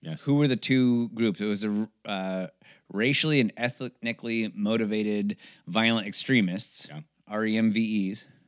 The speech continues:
Speaker 2: M-, M Es, and incels.
Speaker 1: Yeah.
Speaker 2: Like, what? These guys, there's, like, seven guys on the internet,
Speaker 1: <laughs>
Speaker 2: and, like, they're the scapegoats. It's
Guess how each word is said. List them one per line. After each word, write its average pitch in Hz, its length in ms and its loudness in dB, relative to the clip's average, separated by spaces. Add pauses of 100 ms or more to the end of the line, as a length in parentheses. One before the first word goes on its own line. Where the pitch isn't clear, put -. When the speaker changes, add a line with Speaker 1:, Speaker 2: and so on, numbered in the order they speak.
Speaker 2:
M-, 98 400 -2
M 104 240 0
Es, 98 300 -4 (720)
and 113 580 4 (100)
incels. 123 540 -2 (520)
Speaker 1:
Yeah. 90 160 -2 (440)
Speaker 2:
Like, 127 240 -10
what? 185 460 0 (600)
These 143 220 -2
guys, 131 380 2
there's, 139 140 -2
like, 127 120 -2
seven 143 440 6
guys 120 440 2 (580)
on 123 120 -2
the 127 80 2
internet, 123 680 2
Speaker 1:
<laughs> - 40 -20
Speaker 2:
and, 127 180 -4
like, 113 260 0
they're 120 580 4
the 131 120 -2
scapegoats. 147 720 0
It's - 440 -2